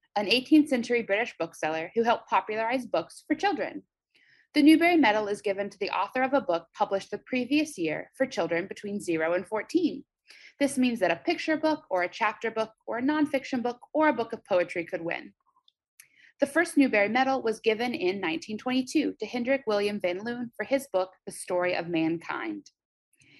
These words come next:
Each year, the Committee of Librarians that gives the Newbery Medal can also name Newbery Honor Books, formerly known as runner-ups. This means that a hundred one books have won the Newbery Medal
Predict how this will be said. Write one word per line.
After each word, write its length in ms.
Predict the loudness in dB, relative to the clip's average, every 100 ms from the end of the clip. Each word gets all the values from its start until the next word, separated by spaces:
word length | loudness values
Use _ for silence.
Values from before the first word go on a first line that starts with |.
| _ _
Each 320 | -2 -2 -2
year, 300 | -2 -2 -4 -6
the 60 |
Committee 340 | -6 -2 0 0
of 120 | 4
Librarians 580 | 2 4 2 0 -2 -6
that 160 | -6
gives 220 | 0 0 0
the 80 |
Newbery 320 | -4 -2 -2 0
Medal 420 | -2 -2 -4 -8
can 140 | -10
also 360 | -2 0 0 -2
name 420 | 0 2 2 0
Newbery 340 | -4 -2 -2 -2
Honor 240 | -2 0 0
Books, 440 | -2 -4 -8 -20 _ _ _
formerly 340 | 0 2 2 2
known 340 | 4 2 0
as 180 | -4 -2
runner-ups. 720 | -2 0 -2 -4 -8 -20 -20 _ _ _ _ _ _ _ _ -8 0
This 180 | 4
means 240 | 4 4 2
that 120 | 0
a 120 | 0
hundred 380 | 4 4 6 6
one 240 | 6 4 0
books 260 | -2 -4 -4
have 160 | -2
won 160 | 0 0
the 80 | -2
Newbery 400 | -4 -2 -2 -2
Medal 380 | -6 -6 -8